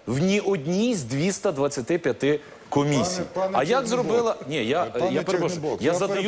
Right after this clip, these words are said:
Speaker 2: перепрошую,
Speaker 1: запитання,
Speaker 2: було
Speaker 1: пане
Speaker 2: чітко
Speaker 1: Андрію.
Speaker 2: сказано, що у комісіях отримали представництво ті партії, котрі були представлені
Speaker 1: Ну,
Speaker 2: в
Speaker 1: так
Speaker 2: парламенті.
Speaker 1: я оце й говорю.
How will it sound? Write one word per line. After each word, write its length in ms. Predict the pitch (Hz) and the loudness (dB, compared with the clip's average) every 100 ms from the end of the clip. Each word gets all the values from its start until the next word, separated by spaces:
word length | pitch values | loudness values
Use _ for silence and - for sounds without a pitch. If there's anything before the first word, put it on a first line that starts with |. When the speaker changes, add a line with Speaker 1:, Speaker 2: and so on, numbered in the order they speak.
| 220 | 0
Speaker 2:
перепрошую, 160 | 208 | 0
Speaker 1:
запитання, 360 | - 180 160 170 | 0 -2 -2 -2
Speaker 2:
було 120 | 180 | -2
Speaker 1:
пане 120 | 143 | -2
Speaker 2:
чітко 80 | 151 156 | -2 0
Speaker 1:
Андрію. 180 | 143 - | 0 -2
Speaker 2:
сказано, 640 | - 165 139 113 110 110 | -2 -2 -2 -2 -6 -6
що 320 | - 143 147 151 - | -2 2 2 0 0
у 260 | 170 202 | 2 2
комісіях 800 | 180 175 156 147 131 - 131 120 - - - - | 0 -2 0 0 0 0 0 -2 -10 -18 -12 -2
отримали 500 | 120 160 196 208 196 | 0 2 2 4 2
представництво 880 | 135 165 - 160 147 143 127 - 131 | 0 -2 0 0 0 0 -2 0 0
ті 220 | - 175 | 2 0
партії, 520 | - 151 160 - 196 | 2 0 0 0 -2
котрі 400 | 185 147 - 151 | -2 -4 0 0
були 320 | 147 135 135 | 2 2 0
представлені 720 | 139 143 - - 123 135 139 | 0 -2 -2 0 2 2 0
Speaker 1:
Ну, 60 | 131 | -2
Speaker 2:
в 20 | |
Speaker 1:
так 140 | 98 131 | -2 0
Speaker 2:
парламенті. 260 | 131 160 | 2 2
Speaker 1:
я 60 | 185 | 0
оце 240 | 147 180 | -2 -2
й 20 | |
говорю. 400 | 180 180 127 95 | -2 -2 -2 -4